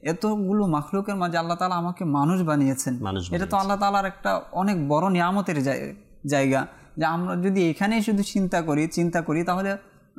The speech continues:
Speaker 1: শুকরিয়া আদায় করে শেষ করতে পারবো
Speaker 2: শেষ
Speaker 1: না।
Speaker 2: করতে পারবো না।
Speaker 1: আমরা তো মাতৃগর্ভে দোয়া করি নাই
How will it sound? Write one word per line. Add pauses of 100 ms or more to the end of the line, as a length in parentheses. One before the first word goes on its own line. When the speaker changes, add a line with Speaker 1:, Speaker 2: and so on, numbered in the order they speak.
(180)
Speaker 1:
শুকরিয়া
আদায়
করে
শেষ
করতে
পারবো
Speaker 2:
শেষ
Speaker 1:
না।
Speaker 2:
করতে
পারবো
না।
Speaker 1:
আমরা
তো
মাতৃগর্ভে
দোয়া
করি
নাই